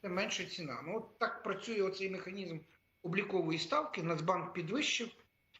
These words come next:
е, з надією, що, е, це спрацює. Окрім цього, Національний банк України сьогодні, до речі, ми це бачимо,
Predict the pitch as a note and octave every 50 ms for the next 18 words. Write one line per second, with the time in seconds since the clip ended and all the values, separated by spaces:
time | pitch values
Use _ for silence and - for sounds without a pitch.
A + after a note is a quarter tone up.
0 | _ _ _ - G3+ E3 D3+ C3+ D#3+ G#3 F#3+ E3 F3 B3+ C4+ C4 A#3+ G#3+ G3+ F3+
1 | D#3+ - - - - F#3+ F#3 F3+ F3+ E3+ D#3+ - - - E3+ E3 D#3+ D#3+ D#3 D#3
2 | D3+ D3+ D3+ - - G#3 A3 G#3+ - - - - G3+ G3 - - - F3 D#3 C#3
3 | C3 B2+ A#2+ A#2 - - - - _ _ _ _ _ _ _ _ _ _ _ _
4 | _ - D#3+ D#3 - B3+ C#4 C4+ - - C4+ C4 A#3 A#3 A3 G#3+ - - A3 A3
5 | A#3 A3+ A3 A3 G#3 G3 A3+ A3 G#3 - G#3+ G3+ - - G#3 G#3 A3+ C4 B3+ A#3+
6 | A#3 - - F3+ F3+ G3 F#3 F3+ F#3 F#3+ E3+ - - D#3 D3+ F3+ F#3 F#3 F3+ -
7 | - - D#3 D3+ E3 D#3+ D3+ D3+ - E3 D#3+ F3 A3+ C4+ B3+ - - G#3 F#3+ F3+
8 | F3+ E3 D#3 D3 -